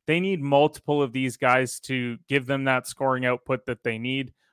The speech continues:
We don't know if Marcus Smart will go today. He must be really hurt if he doesn't play this game seven.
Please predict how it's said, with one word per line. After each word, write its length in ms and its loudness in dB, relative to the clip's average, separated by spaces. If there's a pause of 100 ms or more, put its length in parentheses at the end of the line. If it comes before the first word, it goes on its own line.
(120)
We 80 -4
don't 180 6
know 120 6
if 120 0
Marcus 360 0
Smart 320 2
will 120 -2
go 180 0
today. 440 0 (260)
He 200 -2
must 340 2
be 140 -2
really 440 -2
hurt 280 -2
if 120 -4
he 120 -6
doesn't 320 -2
play 180 -2
this 240 -4
game 300 -6
seven. 480 -2